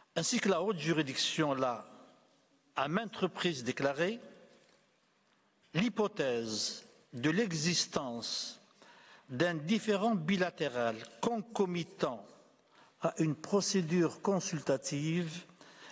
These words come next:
est dans la nature des choses. En l'espèce, on chercherait en vain de nouvelles raisons qui pourraient justifier juridiquement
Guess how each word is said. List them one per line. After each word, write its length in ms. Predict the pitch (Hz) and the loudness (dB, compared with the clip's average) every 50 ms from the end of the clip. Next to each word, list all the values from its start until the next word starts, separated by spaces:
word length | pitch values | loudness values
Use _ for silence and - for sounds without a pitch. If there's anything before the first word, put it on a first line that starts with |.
| - - - | -14 -6 -2
est 120 | - 185 | -2 0
dans 140 | 170 165 160 | 0 0 0
la 120 | 156 160 165 | 2 0 0
nature 340 | 180 185 - - 214 175 | 0 -2 -2 -2 -4 0
des 120 | 156 156 143 | 0 2 2
choses. 680 | - - 170 139 120 110 104 95 92 92 - - - - - - _ _ _ _ _ _ _ _ _ _ _ _ _ _ _ _ _ - | 2 2 2 0 0 -4 -6 -8 -8 -10 -8 -10 -10 -14 -16 -20 _ _ _ _ _ _ _ _ _ _ _ _ _ _ _ _ _ -4
En 80 | 147 | -2
l'espèce, 800 | 147 143 135 - - - 233 240 180 - - - - - - - - - - _ _ - - - - - - - - - | 0 0 -2 -2 0 0 2 2 2 0 -2 -4 -6 -8 -12 -16 -20 -20 -20 _ _ -20 -20 -20 -20 -20 -20 -14 -6 -2
on 120 | 156 147 | 0 0
chercherait 640 | 135 - - 175 165 - - - 175 151 156 156 - - | 2 2 2 2 0 0 -2 -2 0 2 2 0 0 0
en 180 | 135 131 131 123 | 0 2 2 2
vain 320 | 120 120 151 208 247 233 - - - - - - _ - _ - _ _ - - - - - - | 0 0 0 0 -2 -4 -10 -16 -20 -20 -20 -20 _ -20 _ -20 _ _ -20 -20 -20 -20 -16 -12
de 280 | 120 113 113 135 156 151 | -8 -4 0 2 2 2
nouvelles 520 | 156 180 220 226 202 180 202 190 170 151 | 4 2 4 4 4 4 2 2 2 -2
raisons 520 | 135 123 143 151 135 123 139 156 190 214 - - - - - - - - - _ _ _ _ - - - - - _ - | 0 0 0 0 0 0 0 0 0 -2 -6 -12 -18 -20 -20 -20 -20 -20 -20 _ _ _ _ -20 -20 -20 -20 -20 _ -2
qui 120 | - 214 | 0 0
pourraient 420 | 175 - - 190 190 175 180 170 151 | 0 0 2 2 4 4 4 4 4
justifier 840 | 139 131 156 214 208 - 220 - 202 180 - - 175 160 151 139 131 | 2 2 2 2 2 2 0 0 0 0 0 2 2 4 4 4 2
juridiquement 920 | 117 117 131 180 208 180 180 170 143 147 143 - 151 131 131 143 175 190 | 0 0 0 0 2 2 2 0 0 -2 -2 0 2 2 2 2 0 -2